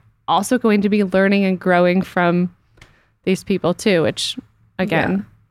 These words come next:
Speaker 1: thank God, Katie, you've been in our life, 'cause we really love you and your character. <laughs> And I love that our kids have been around you.
Speaker 2: I will say, as a nanny,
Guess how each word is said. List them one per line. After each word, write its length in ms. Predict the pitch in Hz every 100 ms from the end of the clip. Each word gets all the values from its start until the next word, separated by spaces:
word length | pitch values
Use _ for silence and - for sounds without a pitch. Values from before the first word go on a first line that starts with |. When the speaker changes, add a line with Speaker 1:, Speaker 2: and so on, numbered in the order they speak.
| _
Speaker 1:
thank 200 | 196 185
God, 280 | 180 170 196
Katie, 220 | 185 175
you've 120 | 185
been 120 | - 170
in 140 | -
our 120 | -
life, 280 | - 226 -
'cause 440 | - - 240 - - _ - - -
we 120 | 254
really 320 | 220 202 185
love 240 | 185 165 185
you 140 | 196
and 100 | 190
your 120 | 208 214
character. 580 | 262 240 262 - 294 233
<laughs> 180 | 330 269
And 120 | 226
I 20 |
love 220 | 214 208 202
that 120 | 202
our 120 | 196
kids 260 | - 196 185
have 100 | 185
been 120 | 180
around 360 | 175 - -
you. 220 | - - 220 _ _ _ _
Speaker 2:
I 220 | 208 202 208
will 340 | 190 190 190
say, 300 | 185 185 170
as 260 | 160 160 185
a 80 |
nanny, 600 | 180 165 160 160 170 185